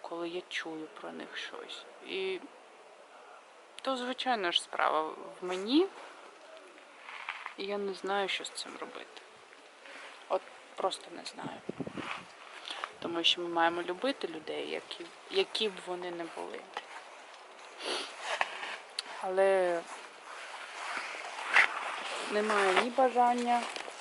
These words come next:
ні змоги то робити. Якщо ви знаєте,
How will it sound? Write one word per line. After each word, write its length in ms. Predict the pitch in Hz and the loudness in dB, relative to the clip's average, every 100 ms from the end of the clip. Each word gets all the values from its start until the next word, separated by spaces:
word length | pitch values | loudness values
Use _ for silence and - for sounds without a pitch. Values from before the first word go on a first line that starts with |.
| - | -2
ні 160 | 196 | 0
змоги 480 | 190 185 196 196 180 175 | 2 4 6 6 4 0
то 60 | 160 | 0
робити. 520 | - - - - - - - - - - - - - - - - - - - - - - - - - - - - - - - - - - - - - - - - - - - - - - - - - - - - - - | 0 -2 -2 -4 -6 -6 -6 -6 -8 -8 -4 -4 -2 -2 -2 -2 -6 -6 -6 -6 -6 -6 -6 -6 -6 -10 -8 -8 -10 -10 -10 -10 -12 -10 -8 -8 -10 -10 -10 -12 -12 -10 -10 -10 -12 -12 -14 -14 -12 -8 -4 -4 -8 -10
Якщо 240 | - - 240 | 0 4 6
ви 140 | 226 | 6
знаєте, 840 | 220 220 220 220 - 180 165 165 | 6 8 8 4 0 2 2 0